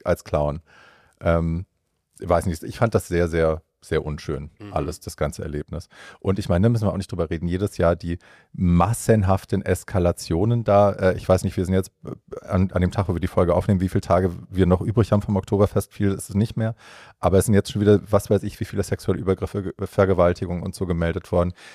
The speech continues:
Speaker 1: wie viele Gewalteskalationen, diese eine Streamerin, die da, äh, in ihrem Livestream quasi
Speaker 2: Ja, Horror.
Speaker 1: sexuell belästigt
Speaker 2: Die ja auch
Speaker 1: worden
Speaker 2: schon wieder
Speaker 1: ist.
Speaker 2: nichts hätte richtig machen können, wo die Leute dann schreiben, also warum ist sie denn so ruhig geblieben, wo ich
Speaker 1: Ja.
Speaker 2: dachte,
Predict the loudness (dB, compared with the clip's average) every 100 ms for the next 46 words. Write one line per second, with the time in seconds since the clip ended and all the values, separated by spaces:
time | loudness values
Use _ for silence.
0 | -6 -4 0 0 4 2 2 -4 0 -2
1 | 0 -4 0 0 0 0 0 0 0 -2
2 | -2 0 2 2 -2 -2 -4 -4 -2 0
3 | 2 2 0 -2 -8 -6 -6 0 0 0
4 | -6 -8 -16 -18 -2 -2 2 2 4 2
5 | 2 2 4 4 2 2 2 0 -2 -2
6 | -4 -4 -8 -6 -4 -4 -6 -6 -6 0
7 | 2 2 0 -4 -2 -2 -2 -4 -4 -4
8 | -8 -6 -4 -4 -2 -2 -2 -8 -6 -4
9 | -6 -2 -2 0 -4